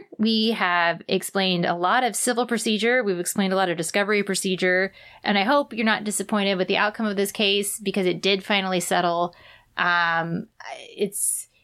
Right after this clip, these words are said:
it's one of those things where this is probably, even though this, the two sides clearly hated each other, that's probably the best resolution, was them, for them to settle and move on for their lives. I mean, I do think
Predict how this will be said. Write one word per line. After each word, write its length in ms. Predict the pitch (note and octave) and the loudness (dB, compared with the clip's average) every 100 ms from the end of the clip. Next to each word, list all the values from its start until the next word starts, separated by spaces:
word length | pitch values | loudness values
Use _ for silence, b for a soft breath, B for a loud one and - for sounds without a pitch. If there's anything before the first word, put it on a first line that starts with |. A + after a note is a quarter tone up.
| _ | _
it's 160 | - G#3+ | -4 0
one 120 | B3+ | 2
of 80 | A#3+ | 2
those 160 | G#3+ - | 2 2
things 340 | A3+ A3 G3+ | 2 2 0
where 520 | G3 G3+ F#3+ F#3 F#3+ - | 2 4 4 2 0 -2
this 260 | F#3+ G#3+ | -2 0
is 140 | A3 F#3+ | 0 -2
probably, 960 | - B3 B3+ A3+ G3 G3 F#3+ F#3+ - _ _ _ - - | -2 0 0 0 2 2 2 2 -2 _ _ _ -10 -2
even 260 | B3 A3+ | 0 2
though 160 | G#3+ G3+ | 4 2
this, 240 | F#3 F#3 - | 2 -2 -2
the 280 | G3 F#3 F3+ - G3+ | 0 0 0 -6 -4
two 160 | A#3 | -2
sides 280 | A3 A3 F3+ | 2 0 0
clearly 400 | - C#4 C4+ A#3+ | -2 0 2 2
hated 300 | A3 G3+ G3 | 2 2 2
each 160 | F#3 G3 | 2 2
other, 300 | F#3 F#3 G#3+ | 2 2 2
that's 260 | G#3 G3 | 2 0
probably 320 | - B3 C4 A#3+ | -2 0 2 2
the 80 | |
best 260 | G3+ G3+ - | 2 0 2
resolution, 600 | G3+ F#3 F#3+ G3 F#3+ F#3 | 0 2 0 2 0 0
was 160 | F#3+ F#3 | -2 0
them, 360 | F#3 F3+ F3+ - | 0 0 -6 -2
for 80 | G3 | -2
them 140 | E3+ | 0
to 80 | E3 | -2
settle 340 | - G3 F3+ | 0 2 2
and 140 | F3 F3+ | 2 2
move 160 | F#3 | 2
on 320 | E3+ E3 E3 | 2 0 0
for 120 | E3 E3+ | -2 0
their 140 | D#3 | 0
lives. 440 | C#3+ D3+ D3 E3+ - | 0 0 -2 -2 -2
I 160 | F3 | -2
mean, 220 | F3 F3 E3 | -2 -2 -2
I 120 | E3 | -2
do 380 | E3 G3+ G3+ G3+ | 0 0 0 0
think 480 | A3 G3 F#3+ - | -2 -2 -4 -8